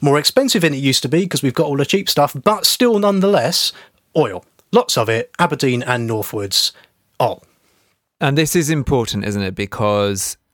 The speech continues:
Speaker 2: in, was it the sort of sixties, seventies, that sort of time, when there was all sorts of worries about where we could get our energy from, um, because other places were saying, "Hang on a minute, if we just, like, turn the price up, you've got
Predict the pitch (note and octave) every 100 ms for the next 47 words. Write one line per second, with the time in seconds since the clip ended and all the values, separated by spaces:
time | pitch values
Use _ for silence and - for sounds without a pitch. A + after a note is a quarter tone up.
0 | _ B2+ B2+ B2 C3 C3 C#3+ D3 D3 C3
1 | - - - - F#3 - - F3+ E3 -
2 | F3 F3+ E3+ F#3 F3 E3 E3 - F3 -
3 | C3+ - D#3+ D#3+ D#3+ D3 B2 B2 A#2+ C3
4 | D#3+ - F3 C#3 C3+ B2+ B2 D#3 D3+ D3+
5 | C#3+ C3 A2 G#2 A2 B2 B2+ B2+ C3 -
6 | - - - - C3+ - G#2+ A#2+ A#2 A#2+
7 | A#2+ A#2 A2 A#2 G#2+ - G#2+ F#2+ D#3+ G#3+
8 | - G2+ G2+ G2 F#2+ - G2+ - G2+ -
9 | - A#2 A2 G#2+ - G#2 G2 G2+ G2 G2+
10 | G2 - G#2 G2 F#2+ G2 F#2+ F#2+ G2+ G#2
11 | G#2 G#2 G2 G2 - G2 - - C3+ A#2
12 | G2+ A2 A2 - G#2 A2 G2+ G#2 G#2